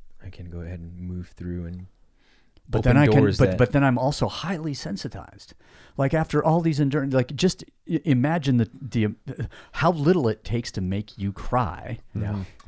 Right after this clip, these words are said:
Speaker 3: At the end of a, oh.
Speaker 1: Oh.
Speaker 3: They hand you a silver, like, survivor's blanket, and you're like, "Thank you.
Speaker 2: <laughs> Oh my God.
Speaker 3: Thank you so
Speaker 2: Thank you.
Speaker 3: much."
Speaker 2: Like, yeah.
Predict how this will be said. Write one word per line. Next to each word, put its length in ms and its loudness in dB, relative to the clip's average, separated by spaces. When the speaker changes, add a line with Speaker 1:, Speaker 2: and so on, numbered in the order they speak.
Speaker 3:
At 80 -2
the 120 0
end 140 0
of 140 -6
a, 120 -6
oh. 300 -10
Speaker 1:
Oh. 360 2
Speaker 3:
They 100 0
hand 220 4
you 120 6
a 20 2
silver, 540 4
like, 400 2
survivor's 640 0
blanket, 380 -6
and 80 -4
you're 80 -2
like, 100 -2
"Thank 320 8
you. 140 10
Speaker 2:
<laughs> 80 10
Oh 440 10
my 60 10
God. 260 8
Speaker 3:
Thank 200 10
you 80 12
so 200 12
Speaker 2:
Thank 280 10
you. 80 6
Speaker 3:
much." 100 6
Speaker 2:
Like, 160 2
yeah. 520 4